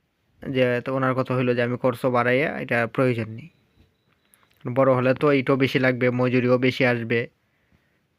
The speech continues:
তারপর সিমেন্ট বালি সব কিছুই বেশি লাগবে।" তো এটা যেহেতু সাড়ে সাত ফিট আর লম্বায় দশ ফিটের মতো,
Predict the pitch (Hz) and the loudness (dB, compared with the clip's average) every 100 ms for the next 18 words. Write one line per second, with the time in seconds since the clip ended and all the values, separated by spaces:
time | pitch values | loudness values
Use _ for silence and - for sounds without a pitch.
0 | _ _ - 123 117 117 113 113 - _ | _ _ -8 -6 -4 -6 -6 -8 -16 _
1 | _ _ _ _ _ _ - - 135 120 | _ _ _ _ _ _ -20 -6 -4 -4
2 | 120 120 123 120 127 - 131 131 120 117 | -4 -2 -2 -2 -4 -4 -6 -4 -4 -2
3 | 123 117 110 135 220 _ _ _ _ _ | -2 -4 -4 -6 -8 _ _ _ _ _
4 | _ _ _ _ 147 143 165 165 165 170 | _ _ _ _ 0 2 4 4 4 4
5 | 170 165 - _ _ _ _ _ _ _ | 4 4 0 _ _ _ _ _ _ _
6 | _ _ _ _ _ _ _ _ - - | _ _ _ _ _ _ _ _ -2 2
7 | 147 143 170 - - 156 151 - _ _ | 2 4 0 0 0 2 2 -4 _ _
8 | - - _ _ _ _ - - 135 127 | -20 -20 _ _ _ _ -18 -4 -2 0
9 | 131 131 131 127 127 135 135 - 135 135 | 0 0 2 2 4 2 0 -2 -4 -2
10 | 135 123 | -2 -4